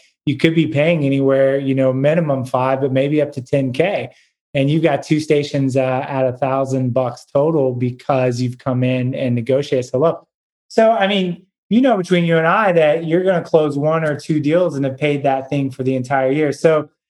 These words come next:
you're up on it two months. And I know,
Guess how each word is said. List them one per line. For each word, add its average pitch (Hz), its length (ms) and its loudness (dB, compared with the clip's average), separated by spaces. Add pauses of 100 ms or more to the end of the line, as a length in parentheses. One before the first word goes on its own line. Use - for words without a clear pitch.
(220)
you're 165 280 2
up 208 220 0
on 220 200 2
it 190 120 0
two 202 200 0
months. 156 400 0
And 156 100 2
I 151 160 2
know, 160 460 2